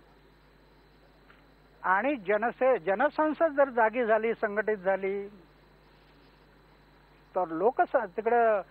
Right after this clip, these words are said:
अ, दिल्लीच्या संसदेमध्ये बसलेले लोक आहेत, जनसंसद सांगते त्याप्रमाणे नाही केलं, तर जनसंसद त्यांना उखडून फेकून देईल, एवढी शक्ती आहे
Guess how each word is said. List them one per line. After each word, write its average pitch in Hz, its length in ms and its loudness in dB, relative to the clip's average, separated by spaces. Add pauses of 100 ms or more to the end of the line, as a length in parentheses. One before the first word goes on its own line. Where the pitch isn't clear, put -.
(220)
अ, 180 200 0
दिल्लीच्या 214 520 0
संसदेमध्ये 240 640 0
बसलेले 220 500 0
लोक 226 280 2
आहेत, 220 180 2 (1900)
जनसंसद 269 580 0
सांगते 240 440 -2
त्याप्रमाणे 240 560 0
नाही 220 240 2
केलं, 226 400 2 (320)
तर 180 60 -2 (120)
जनसंसद 226 720 0 (340)
त्यांना 226 240 0
उखडून 247 360 0
फेकून 208 360 -2
देईल, 247 320 0 (600)
एवढी 208 200 -2
शक्ती 220 360 -2
आहे 190 220 2